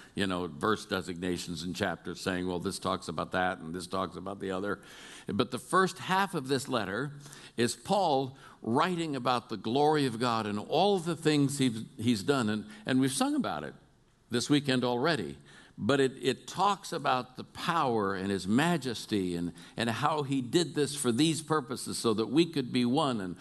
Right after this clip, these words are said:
all together in him. And he comes to this place, and the, not the tone of the letter, but the thrust of the letter changes.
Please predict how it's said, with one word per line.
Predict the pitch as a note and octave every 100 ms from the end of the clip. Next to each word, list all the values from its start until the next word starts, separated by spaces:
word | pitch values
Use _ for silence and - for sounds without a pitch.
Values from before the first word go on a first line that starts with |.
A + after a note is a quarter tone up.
| -
all | - D#3 D3
together | C3+ C3+ C#3 B2+ B2
in | C#3 B2+
him. | B2+ G#3+ E3 G2+ - - - _ - - - - - -
And | B2+ C#3+
he |
comes | C#3+ G3 G3+ -
to | E3+
this | C#3 G3+ G#3+ -
place, | - - E3 D3 F2+ E3+ - - - - - - - _ -
and | C#3 B2+
the, | C#3+ C#3+ B2+
not | D3 E3
the | E3+
tone | - G#3 B3 G#3+
of | C3+
the | A#2+
letter, | G#2+ F2+ G#2+ B2 -
but | C3+ -
the | B2
thrust | - - G#3 - -
of | B2+
the | A#2
letter | A#2 A2+ A2+ A2+ G#2 - - _
changes. | - E3 D3+ C#3+ D#2 -